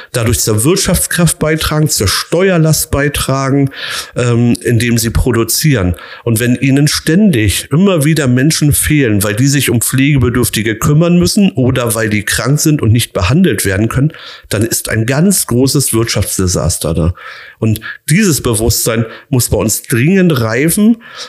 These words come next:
ähm, dass es sich verändert. Jetzt hast du mich gefragt, wie stehe ich dazu, dass man ökonomisch das bewertet? Das ist eine schwierige Frage tatsächlich.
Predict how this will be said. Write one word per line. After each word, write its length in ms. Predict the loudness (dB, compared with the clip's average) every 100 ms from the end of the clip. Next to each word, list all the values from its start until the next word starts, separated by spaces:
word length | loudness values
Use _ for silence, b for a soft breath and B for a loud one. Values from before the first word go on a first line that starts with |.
| B
ähm, 480 | -2 2 2 2 0 -2
dass 120 | -2
es 60 | 0
sich 120 | -2
verändert. 460 | -2 0 0 -2 B B B
Jetzt 160 | -2 0
hast 120 | 0
du 20 |
mich 160 | 0 0
gefragt, 460 | -2 -2 -4 -4 -2
wie 80 |
stehe 320 | -2 0 0 0
ich 140 | 0
dazu, 340 | -2 -2 0
dass 200 | 0 0
man 200 | 0 0
ökonomisch 680 | 0 0 2 4 4 2 0
das 220 | -2 -4
bewertet? 720 | -2 0 0 -2 -4 -6 -8 -12 -20 b b b b b -6
Das 140 | -2
ist 160 | 0 2
eine 100 | 0
schwierige 540 | 2 2 2 2 0
Frage 420 | -2 -2 -2 -2 -2
tatsächlich. 760 | -4 -4 -2 -2 0 -2 -4